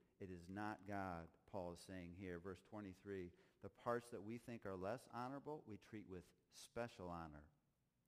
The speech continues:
And the parts that are unpresentable are treated with special modesty.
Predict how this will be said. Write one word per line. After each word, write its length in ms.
And 120
the 60
parts 480
that 140
are 180
unpresentable 880
are 100
treated 340
with 200
special 580
modesty. 640